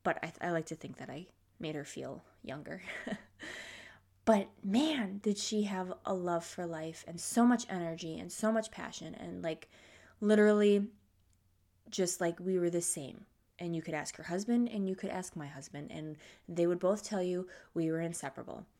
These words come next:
Her husband would tell you that I was at her hou-, their house more than he was. <laughs> And it was true. <laughs>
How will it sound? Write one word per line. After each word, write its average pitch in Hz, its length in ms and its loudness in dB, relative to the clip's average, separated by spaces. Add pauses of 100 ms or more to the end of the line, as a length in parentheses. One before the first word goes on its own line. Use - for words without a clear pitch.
(280)
Her 170 160 -2
husband 175 380 0
would 175 100 -4
tell 175 220 0
you 175 260 0 (360)
that 156 220 -4
I 175 120 6
was 220 180 8
at 208 140 8
her 208 160 4
hou-, 196 240 0
their 196 180 4
house 190 460 0
more 185 120 2
than 208 180 2
he 196 280 -2
was. - 320 2
<laughs> 233 140 12 (500)
And 247 140 6
it 247 100 8
was 294 220 0
true. - 400 6
<laughs> - 40 -20